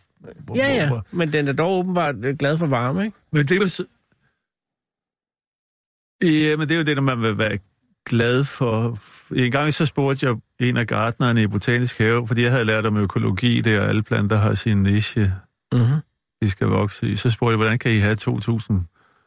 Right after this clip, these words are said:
Speaker 1: planter her i haven udenfor, på Danmark, altså fra
Speaker 2: Ja.
Speaker 1: alle mulige steder i verden, når jeg lige har lært, at de skal have alle deres nicher, ja, ikke?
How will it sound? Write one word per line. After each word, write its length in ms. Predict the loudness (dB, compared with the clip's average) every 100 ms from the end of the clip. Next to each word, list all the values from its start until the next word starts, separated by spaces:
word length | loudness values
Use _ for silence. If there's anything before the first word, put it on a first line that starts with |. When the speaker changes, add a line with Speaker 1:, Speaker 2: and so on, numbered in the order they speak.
| _ -4
Speaker 1:
planter 260 | 0 2 2
her 180 | 2 2
i 100 | 2
haven 420 | 0 2 2 2
udenfor, 440 | 2 2 0 0 -2
på 120 | -2
Danmark, 680 | -2 0 2 2 0 -4 -6
altså 280 | -2 -2 0
fra 80 | 0
Speaker 2:
Ja. 60 | 2
Speaker 1:
alle 100 | 2
mulige 200 | 2 0
steder 260 | 0 -2 0
i 60 |
verden, 400 | 0 -2 0 -2 -2 -4
når 180 | 0 2
jeg 180 | 2 2
lige 120 | 2
har 80 | 2
lært, 320 | 2 0 0
at 120 | -2
de 60 | -2
skal 180 | -4 0
have 80 | 2
alle 140 | 2
deres 280 | 2 0 0
nicher, 460 | 2 2 0 -2 -4 -2
ja, 140 | -2
ikke? 120 | -2